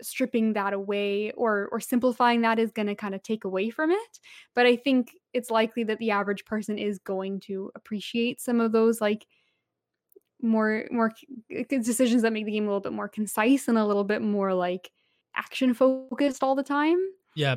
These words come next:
Speaker 2: well, that's totally it. And the thing about Monster Hunter is it's, it goes against a lot of the grain of what I like in games a lot of the time, because I, I mean, I've been on this show now for long enough preaching about how much I hate grinding and, like, repetitive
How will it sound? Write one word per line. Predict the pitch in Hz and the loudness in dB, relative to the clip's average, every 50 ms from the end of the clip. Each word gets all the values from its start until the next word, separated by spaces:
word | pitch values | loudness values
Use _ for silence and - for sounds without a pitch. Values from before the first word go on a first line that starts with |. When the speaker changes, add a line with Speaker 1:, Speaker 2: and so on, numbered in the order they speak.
| 131 | -2
Speaker 2:
well, | 147 160 175 | -2 0 0
that's | 196 220 214 - | 2 2 2 2
totally | 226 202 156 147 147 147 | 2 2 2 2 2 2
it. | 143 139 | 2 2
And | 143 147 175 | 2 2 2
the | 180 | 4
thing | - 233 240 240 | 4 4 4 4
about | 214 180 | 4 2
Monster | 147 139 147 156 139 - 156 | 2 0 -2 -2 -2 -2 -2
Hunter | 135 139 135 143 135 | -2 -2 -2 -2 -4
is | 131 131 131 131 | -4 -2 -2 -4
it's, | 147 143 143 - - _ _ _ _ _ _ _ _ _ _ _ | -4 -6 -8 -12 -14 _ _ _ _ _ _ _ _ _ _ _
it | - 190 160 - 160 | -6 -4 -4 0 4
goes | 175 190 233 | 6 6 6
against | 226 214 160 175 180 - - | 6 4 2 0 0 0 0
a | 156 | 0
lot | 147 147 147 | 0 0 0
of | 139 | 0
the | 139 | -2
grain | 131 135 139 143 147 | -2 -2 -2 0 0
of | 139 127 | 0 -2
what | 127 131 135 | -2 -2 -2
I | 127 | -2
like | 127 123 123 131 143 135 | -4 -2 -2 -2 -2 -2
in | 147 131 135 | -2 -2 -2
games | 123 127 123 123 131 131 | -2 -2 -2 -2 -4 -4
a | |
lot | 131 127 123 | -4 -4 -4
of | 123 123 | -4 -6
the | 123 | -6
time, | - - 131 123 120 | -6 -6 -4 -4 -4
because | 123 127 - 165 | -4 -4 -2 0
I, | 160 156 | 0 0
I | 156 | 0
mean, | 160 175 170 165 | 0 0 0 2
I've | 160 156 160 147 | 2 2 2 2
been | 156 170 | 2 0
on | 160 156 | 0 0
this | 147 139 135 | 0 0 0
show | - 160 143 | -2 -2 -2
now | 143 135 131 131 | -2 -2 -2 -2
for | 131 139 135 | -2 -4 -2
long | 135 131 135 | -2 -2 -2
enough | 131 127 123 - - | -2 -4 -6 -8 -6
preaching | - 143 131 - 139 127 | -6 -6 -4 -4 -4 -4
about | 127 123 123 120 | -4 -6 -6 -6
how | - 135 | -4 -2
much | 131 127 127 - | -2 -2 -2 -4
I | 135 123 | -4 -4
hate | - 131 123 113 | -4 -6 -8 -6
grinding | - 131 127 131 127 123 127 123 | -6 -4 -2 -2 0 0 0 -2
and, | 127 127 | -2 -2
like, | 127 123 120 | -2 -4 -4
repetitive | 139 135 135 - 156 139 135 135 131 123 123 | -6 -8 -4 -4 -2 -2 0 -2 -2 -4 -6